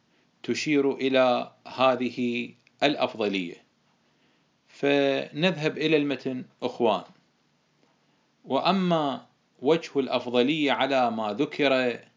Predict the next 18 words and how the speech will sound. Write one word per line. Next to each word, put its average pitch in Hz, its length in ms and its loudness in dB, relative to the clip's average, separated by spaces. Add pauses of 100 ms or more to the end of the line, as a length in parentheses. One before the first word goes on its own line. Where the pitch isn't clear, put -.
(580)
في 123 200 -2
بداية 131 760 0 (240)
الفتوى، 113 680 -2 (100)
ارجعونا 117 520 -4
إلى 113 260 0
صفحة 123 640 0 (800)
مائتين 127 640 -2 (1700)
واثنين 120 360 0
وخمسين. 104 580 -6 (1080)
قال 160 400 4 (540)
في 147 380 -2
الفتوى: 139 640 0
"والأفضل 117 840 -2 (100)
أن 120 140 -4
يكون 120 560 -2
على 110 360 -4
التربة 120 580 -4
الحسينية 113 920 -2